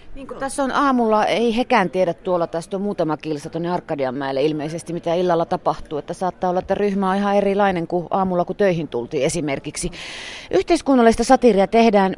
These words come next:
pikkusen radiossa ja vähäsen televisiossa, mutta ei juurikaan teatterissa. Miksiköhän näin? Li-, o-, liittyykö se just tohon, mitä sä, Sari Sikander, sanoit? Veikkaatko vai mikähän sinä, vai pelottaako se nyt sitten?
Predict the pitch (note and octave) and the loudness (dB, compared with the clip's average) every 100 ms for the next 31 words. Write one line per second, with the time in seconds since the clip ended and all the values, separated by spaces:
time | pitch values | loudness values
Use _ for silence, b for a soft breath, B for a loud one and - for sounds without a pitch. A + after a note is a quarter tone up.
0 | - C#4 - F#3 F3 G3 F#3+ F3+ D#3+ - | -2 -2 0 0 2 4 4 4 2 -2
1 | E3+ E3+ F3 F#3 F#3+ F3+ D#3 D#3 F#3 E3+ | 0 2 0 0 0 0 -2 0 2 2
2 | D#3 D#3 - F3 F#3+ B3+ C#4 C4+ G#3 G3+ | 0 -6 -6 -8 -2 2 4 4 4 0
3 | F#3+ A#3+ F3 - C3+ C#3+ G#3+ B3+ - F3+ | 0 0 0 -2 -12 -8 -4 -4 -4 -4
4 | D#3 D#3 D#3 F#3+ A3 - A#3+ - C4 A#3 | -4 -2 -2 -2 -4 -4 -4 0 0 0
5 | A3+ A#3+ - G#3+ F3+ D#3+ D3+ D3+ D3 D#3+ | 0 0 2 2 2 0 -2 -2 -4 -4
6 | D3 D#3 C#3+ C#3 C#3 D3 D3+ - - - | -4 -6 -6 -4 -4 -4 -6 -8 -10 -12
7 | B2+ - - - C3 C3+ E3 F#3 D#3 C#3 | -10 -12 -12 -14 -12 -10 -8 -4 -4 -6
8 | C3 G#2+ A#2+ - B3 F#3 - A#2 - C#3+ | -12 -12 -12 -2 0 0 -2 -6 -6 -10
9 | B2 - D#3 - - | -10 -10 -14 -14 -16